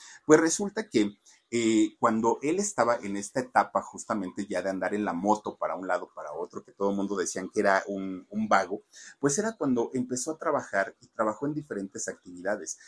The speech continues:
Hizo de todo, absolutamente de todo. Pues un día ahí tienen que va, ¿no? Trabajando en, en lo que podía, James, y de repente se estampa en su moto. Pues, imagínense a qué velocidad iba el muchacho que se estampa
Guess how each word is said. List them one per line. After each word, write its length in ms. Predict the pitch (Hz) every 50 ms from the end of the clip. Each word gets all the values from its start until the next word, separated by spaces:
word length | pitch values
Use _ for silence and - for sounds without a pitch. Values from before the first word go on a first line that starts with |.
| - _ _ _
Hizo 460 | 180 196 196 - - 196 190 - - _
de 320 | _ - - 113 110 - _ _ -
todo, 340 | 135 131 127 117 110 101 - -
absolutamente 1120 | 113 117 - - - - 123 123 135 147 147 - 151 139 123 120 127 127 - 131 123 - 107
de 120 | 98 98 90
todo. 360 | - - 98 92 80 - - - - - _ _ -
Pues 320 | 113 127 - - - -
un 220 | 165 190 196 190 170
día 340 | 160 127 127 - - - - 95
ahí 160 | 101 110 113 _
tienen 300 | - 120 113 123 135 -
que 120 | - 101
va, 180 | 92 98 104 -
¿no? 280 | - 123 180 226 - -
Trabajando 580 | - 87 82 82 - - 98 98 104 110 123 120 - - - - _ _ _ _
en, 320 | - 95 87 82 80 - -
en 120 | 82 95 92
lo 120 | 85 -
que 80 | - 82
podía, 500 | - 104 113 120 123 104 95 92 - - - 90
James, 360 | 95 92 101 117 123 - - - -
y 120 | 113 107
de 120 | 113 110 104
repente 720 | - 104 110 - - 135 131 127 123 123 - 127 - - -
se 220 | - - 110 101
estampa 640 | 98 - - - - - 110 123 139 139 - 95 92
en 80 | 165
su 180 | 160 - - 107 90
moto. 440 | 90 95 104 113 - _ - - _ _ _ _ - - _ _ _ _
Pues, 320 | - 123 113 90 85 - -
imagínense 520 | - 92 - - - - 139 196 202 -
a 80 | 127 -
qué 100 | - 139
velocidad 540 | 143 165 160 120 - - - 98 - 107 120
iba 160 | 127 131 135
el 80 | 131 123
muchacho 500 | 113 101 - 101 - - - 131 - _
que 100 | - 98
se 180 | 104 - - 98
estampa 680 | 101 - - - - 139 147 143 143 - - - -